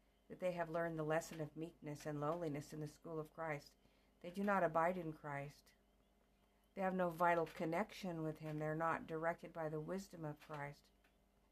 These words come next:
All right, here's one I don't recognize either. O H C, page one fifty.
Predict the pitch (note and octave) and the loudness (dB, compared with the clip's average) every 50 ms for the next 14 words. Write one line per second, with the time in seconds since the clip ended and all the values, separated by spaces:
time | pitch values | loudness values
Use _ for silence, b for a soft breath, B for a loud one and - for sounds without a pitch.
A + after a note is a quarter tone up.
0 | _ _ _ _ _ _ _ _ _ _ _ _ _ _ _ _ _ _ _ _ | _ _ _ _ _ _ _ _ _ _ _ _ _ _ _ _ _ _ _ _
1 | _ _ _ _ _ _ _ _ _ _ _ _ _ _ _ _ _ b b b | _ _ _ _ _ _ _ _ _ _ _ _ _ _ _ _ _ b b b
2 | b b b b b - F3 F3 D#3 E3 F3+ G3 F#3 - F3+ F3+ E3+ E3 E3 E3 | b b b b b -4 -2 0 0 0 0 -2 -2 -2 -2 0 0 0 2 2
3 | E3+ - - D3+ D#3 D#3 E3+ E3+ E3 D#3 D#3 D#3 E3+ E3+ D#3+ D#3+ D3+ D#3 D#3 - | 2 2 2 0 0 -2 -4 -6 -4 -4 -4 -6 -8 -8 -6 -6 -6 -6 -8 -12
4 | _ _ _ _ _ _ _ _ _ _ _ _ _ _ _ _ _ _ _ _ | _ _ _ _ _ _ _ _ _ _ _ _ _ _ _ _ _ _ _ _
5 | - F3+ F#3 F#3 - - E3+ F3 F3 E3+ - - - - - - - F#3 F3 D#3+ | 0 2 2 2 4 2 2 2 2 0 -6 -12 -14 -14 -10 -6 -4 -2 0 0
6 | C#3+ C#3 - E3 D#3 D3 - E3 D#3 D3+ D3+ D3+ - D#3+ D#3 - - D#3 D3+ D3+ | -2 -4 -4 -4 -6 -6 -4 -4 -4 -4 -4 -4 -6 -8 -8 -8 -8 -8 -6 -6
7 | D3+ | -8